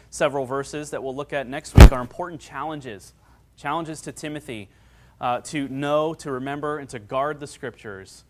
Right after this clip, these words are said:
to know what they say, to live his life and to base his life and his whole ministry based on God's Word. Why does this book, why do these Scriptures have such a central point in our life?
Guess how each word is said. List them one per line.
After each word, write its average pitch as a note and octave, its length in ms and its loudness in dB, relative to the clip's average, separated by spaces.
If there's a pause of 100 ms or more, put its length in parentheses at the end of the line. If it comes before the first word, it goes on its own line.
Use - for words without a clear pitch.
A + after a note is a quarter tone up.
(260)
to B2 100 -14
know B2 120 -8
what D#3+ 160 -8
they D3 120 -10
say, A2 480 -12
to - 100 -18
live B2+ 200 -12
his C#3+ 140 -14
life A#2+ 280 -10
and A2 80 -20
to G#2 80 -14
base A#2+ 240 -12
his B2 160 -16
life A2+ 240 -10
and G#2+ 80 -16
his G#2+ 100 -18
whole A#2+ 140 -14
ministry A2+ 500 -16 (260)
based A#2+ 320 -14
on A2 420 -14
God's G2+ 340 -14
Word. F#2 320 -14 (880)
Why E3+ 380 -4
does C3+ 680 -6 (320)
this C3+ 320 -10
book, A2+ 460 -8
why A#2+ 160 -8
do C3 100 -10
these B2+ 220 -12
Scriptures A2+ 500 -16
have A#2+ 180 -16
such - 240 -18
a G#2+ 60 -18
central B2 400 -16
point G#2 380 -18 (320)
in A2 120 -14
our G2+ 220 -12
life? F#2 460 -16